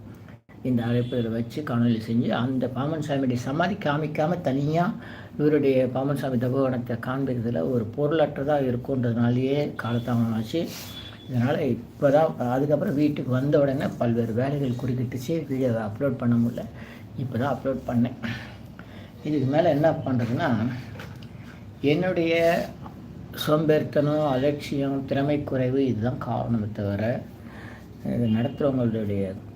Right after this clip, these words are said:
இதுல அவங்க ஒரு ரெண்டு, மூணு வாரம் முன்னாடியே தகவல் கொடுத்துட்டாங்க. வீடு தேடி வந்து அழைப்புதலை கொடுத்தாங்க. பாருங்க,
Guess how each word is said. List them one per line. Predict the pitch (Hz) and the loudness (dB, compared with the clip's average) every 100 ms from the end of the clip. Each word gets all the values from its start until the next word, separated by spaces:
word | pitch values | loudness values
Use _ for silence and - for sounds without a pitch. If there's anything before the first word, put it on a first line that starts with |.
| - | -14
இதுல | 110 110 104 | -8 -4 0
அவங்க | 135 131 123 120 | 0 0 2 2
ஒரு | 120 120 | 2 2
ரெண்டு, | 110 117 110 | 2 2 2
மூணு | 113 107 104 | 2 2 2
வாரம் | 110 135 | 2 2
முன்னாடியே | 123 113 117 | 2 2 0
தகவல் | - 117 123 120 | 0 0 0 0
கொடுத்துட்டாங்க. | 139 123 123 135 110 120 127 113 | -4 -4 -4 0 2 2 0 -4
வீடு | 107 127 110 | 0 0 2
தேடி | 135 143 135 | 2 2 4
வந்து | 120 120 151 - - - - - - - - - - - | 6 6 4 -2 -6 -16 -18 -16 -16 -16 -16 -16 -12 -2
அழைப்புதலை | 117 127 - 120 113 | 0 0 -2 -2 -2
கொடுத்தாங்க. | - 131 127 135 123 117 131 - - - | 0 -2 -2 0 2 2 2 0 -10 -12
பாருங்க, | - 107 110 110 | -8 -6 -2 -2